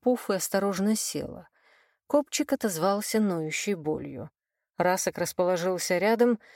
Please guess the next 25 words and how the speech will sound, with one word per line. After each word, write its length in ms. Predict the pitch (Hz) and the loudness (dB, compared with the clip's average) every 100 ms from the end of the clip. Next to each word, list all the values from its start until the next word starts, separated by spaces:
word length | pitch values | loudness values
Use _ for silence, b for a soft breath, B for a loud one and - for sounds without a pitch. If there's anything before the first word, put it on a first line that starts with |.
| b | b
Фребер 500 | - 240 240 208 285 | -2 4 4 6 4
сидел 460 | 269 - 220 196 196 | 4 2 2 2 4
напротив. 880 | 208 226 170 147 - 160 - - - _ _ _ _ _ _ _ _ _ _ _ - | 2 2 0 -2 -4 -12 -12 -16 -20 _ _ _ _ _ _ _ _ _ _ _ 0
«Итак, 640 | 294 302 - 160 143 139 - - | 2 2 2 2 0 -6 -14 -12
с 120 | - | -6
кого 340 | - 220 240 311 | 0 2 4 4
мы 140 | 214 | 4
начнем?» 800 | 170 156 - 175 165 160 190 233 _ _ _ _ - | 2 -2 -2 0 0 0 0 -4 _ _ _ _ -4
в 100 | 185 | -2
излюбленной 540 | 180 196 196 180 185 | 0 2 0 0 0
ленивой 380 | 175 180 180 180 | 2 2 2 2
манере 420 | 175 180 208 240 | 2 2 4 4
произнес 500 | 233 214 202 196 196 | 2 2 2 2 2
детектив. 720 | 156 190 233 - - - - _ _ _ _ - | 0 -2 -2 -4 -12 -12 -12 _ _ _ _ -12
«С 120 | - | 0
хозяина 600 | 196 170 190 185 185 185 | 2 4 4 4 2 2
дома? 480 | 202 320 226 147 - _ _ - | 4 4 0 -4 -12 _ _ 0
Или, 200 | 247 240 | 4 6
может, 460 | 208 196 175 190 | 6 4 2 0
наша 340 | 196 185 - 185 | 2 0 0 0
гостья 480 | 165 175 - 190 175 | 2 0 0 -2 -2
с 40 | |
земли 540 | 147 185 175 165 156 | 2 2 2 0 -2
желает 500 | 151 185 196 208 208 | -2 0 2 2 0
высказаться?» 880 | 214 220 214 - 214 220 - - 233 | 2 2 0 0 0 0 -4 -6 -6